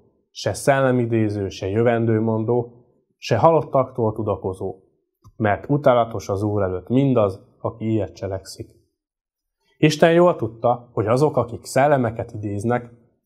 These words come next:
félrevezetnék népét, ezért ezt mondta nekik: „Varázslóasszony, ne hagyj életben.”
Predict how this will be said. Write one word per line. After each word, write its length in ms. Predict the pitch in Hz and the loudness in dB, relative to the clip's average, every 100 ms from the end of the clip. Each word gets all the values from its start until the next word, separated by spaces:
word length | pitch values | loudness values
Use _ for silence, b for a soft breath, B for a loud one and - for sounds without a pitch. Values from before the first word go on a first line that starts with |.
| _ | _
félrevezetnék 840 | - 151 120 123 127 120 127 123 | 2 4 4 4 2 0 -2 -2
népét, 760 | 123 113 107 117 127 127 - _ | 0 0 0 0 -2 -2 -12 _
ezért 380 | 143 160 156 147 | 2 4 4 2
ezt 180 | 117 | -2
mondta 260 | 113 104 101 | -4 -6 -4
nekik: 460 | 101 92 101 - _ _ _ _ _ _ _ | -6 -6 -10 -14 _ _ _ _ _ _ _
„Varázslóasszony, 1120 | 107 117 139 143 139 147 139 139 - 127 117 | 2 4 6 4 2 4 4 2 0 -2 -2
ne 160 | 104 139 | -2 -2
hagyj 320 | 113 104 101 | -2 -4 -6
életben.” 600 | 101 98 92 92 101 98 | -6 -6 -8 -10 -12 -14